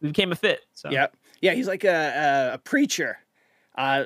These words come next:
Speaker 2: on his
Speaker 1: <laughs> Yeah,
Speaker 2: streams.
Speaker 1: he's
Speaker 2: He
Speaker 1: good.
Speaker 2: gets
Speaker 1: He's good,
Speaker 2: everybody
Speaker 1: man.
Speaker 2: all fired up. Yeah, he's fantastic.
Speaker 1: Yeah.
Speaker 2: <clears throat> So that's how he, how you ended up hooking up with the Markstrom team then, or the, uh, Marksman team?
Speaker 1: The Marksman team. So I was there when we kind of conceptualized the idea.
Speaker 2: Yeah.
Speaker 1: Right? He came to me like, "Hey, listen, I got, you know,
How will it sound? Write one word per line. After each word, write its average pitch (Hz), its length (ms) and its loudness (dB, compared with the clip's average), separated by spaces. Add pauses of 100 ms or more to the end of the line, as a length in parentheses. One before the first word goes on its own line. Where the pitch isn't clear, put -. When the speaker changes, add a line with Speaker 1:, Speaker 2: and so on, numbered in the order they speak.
Speaker 2:
on 143 140 0
his 240 80 2
Speaker 1:
<laughs> - 0 -
Yeah, 190 40 2
Speaker 2:
streams. 190 380 -2
Speaker 1:
he's 165 120 -4
Speaker 2:
He 156 60 -6
Speaker 1:
good. 262 80 4
Speaker 2:
gets 240 100 2
Speaker 1:
He's - 60 0
good, - 60 4
Speaker 2:
everybody 214 360 2
Speaker 1:
man. 190 100 4
Speaker 2:
all 185 100 2
fired 156 400 -2
up. 156 200 -2
Yeah, 151 220 0
he's 127 160 -10
fantastic. 139 800 -6
Speaker 1:
Yeah. - 800 -8
Speaker 2:
<clears throat> - 120 -14
So 196 160 0
that's 180 220 0
how 185 120 2
he, 139 160 -6
how 156 200 -4
you 156 200 -4
ended 151 180 -2
up 147 120 -8
hooking 151 260 -6
up 131 140 -10
with 147 100 -8
the 135 60 -12
Markstrom 127 540 -6
team 165 200 -6
then, 190 280 -2
or 156 140 2
the, 147 180 2
uh, 131 240 0
Marksman 147 420 -6
team? 185 260 -10 (100)
Speaker 1:
The 151 140 -4
Marksman 170 420 2
team. 170 180 -2
So 180 460 4 (140)
I 165 80 6
was 185 200 2
there 202 260 6
when 190 220 0
we 185 240 -4
kind 175 240 -2
of 165 120 -4
conceptualized 170 760 0
the 160 140 -2
idea. 151 460 2
Speaker 2:
Yeah. 143 200 4
Speaker 1:
Right? 160 120 0
He 156 140 -8
came 165 260 -4
to 170 60 -2
me 175 140 -2
like, 151 160 -2
"Hey, 170 180 2
listen, 165 280 -2
I 135 120 -4
got, 151 380 4
you 143 120 -4
know, 120 280 -4